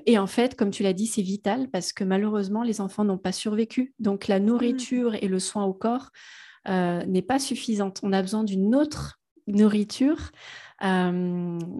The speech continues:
Speaker 1: et, euh, et ce, et c'est ce lien, en fait, comme tu l'as dit. Euh, voilà, elle est, c'est vrai qu'elle est tristement célèbre, cette anecdote, mais elle est, euh,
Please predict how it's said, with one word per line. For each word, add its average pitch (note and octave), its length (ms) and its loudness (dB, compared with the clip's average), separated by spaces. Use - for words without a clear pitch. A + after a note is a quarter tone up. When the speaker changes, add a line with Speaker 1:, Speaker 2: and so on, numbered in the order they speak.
Speaker 1:
et, G3 280 4
euh, E3+ 600 -2
et G3+ 80 -4
ce, G3+ 220 -4
et G3 100 0
c'est G3 160 -4
ce - 160 -4
lien, G#3 300 2
en G#3 100 0
fait, A#3+ 240 -4
comme G3 180 -2
tu - 180 -8
l'as F3 140 2
dit. B3 280 -8
Euh, E3+ 680 0
voilà, F#3 220 4
elle F3 80 6
est, F#3 160 4
c'est - 140 -2
vrai A#3 100 4
qu'elle A3 180 2
est F#3+ 100 2
tristement C4 420 0
célèbre, A3+ 340 0
cette - 180 -6
anecdote, F#3+ 420 -2
mais G3+ 120 0
elle F#3 80 0
est, G#3+ 160 2
euh, F#3 180 2